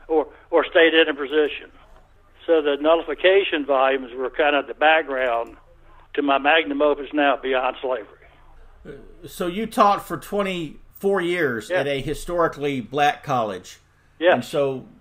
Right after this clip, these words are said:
Speaker 2: the greater number of your students would have been black, and no doubt you were
Speaker 1: Yeah.
Speaker 2: teaching a lot of these things that we've talked about today, uh, in the classroom. And so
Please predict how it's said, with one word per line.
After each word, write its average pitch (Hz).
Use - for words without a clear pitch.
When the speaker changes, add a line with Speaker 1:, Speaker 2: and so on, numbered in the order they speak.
Speaker 2:
the 127
greater 170
number 160
of 131
your 139
students 147
would 147
have 120
been 131
black, 135
and 131
no 165
doubt 143
you 143
were 143
Speaker 1:
Yeah. 185
Speaker 2:
teaching 160
a 143
lot 147
of 143
these 143
things 147
that 135
we've 139
talked 147
about 135
today, 139
uh, -
in 156
the 139
classroom. 151
And 151
so 160